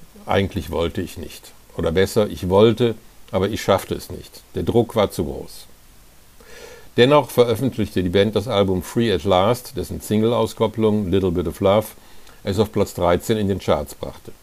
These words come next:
Kurz vor einer geplanten Japan-Tour verließ Andy Fraser die Band wieder und wenig später auch Paul Kossoff, der einen Drogenentzug unternahm. Für die Japan-Tour sprangen Tetsu und Rabbit ein. Paul Rogers spielte Gitarre.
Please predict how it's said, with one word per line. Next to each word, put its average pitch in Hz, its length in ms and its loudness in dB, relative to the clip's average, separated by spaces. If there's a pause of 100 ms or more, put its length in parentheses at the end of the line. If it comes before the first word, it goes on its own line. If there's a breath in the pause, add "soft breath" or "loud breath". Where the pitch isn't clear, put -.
(100)
Kurz - 280 0
vor 143 120 2
einer 107 180 4
geplanten 107 440 0
Japan-Tour 98 760 2
verließ 113 400 2
Andy 104 240 0
Fraser 107 400 2
die 107 80 2
Band 101 380 0
wieder 107 320 2 (320 loud breath)
und 101 160 -4
wenig 101 240 4
später 104 400 2
auch 90 180 -4
Paul 92 200 4
Kossoff, 98 520 2 (460 loud breath)
der 104 100 0
einen 98 160 2
Drogenentzug 87 800 0
unternahm. 71 460 -10 (1160 soft breath)
Für - 80 -4
die 107 100 4
Japan-Tour 131 540 4
sprangen 113 400 2
Tetsu 113 400 2
und 92 120 -2
Rabbit 87 360 2
ein. 73 320 -10 (120)
Paul 98 220 4
Rogers 117 400 2
spielte 104 380 -2
Gitarre. 80 400 -6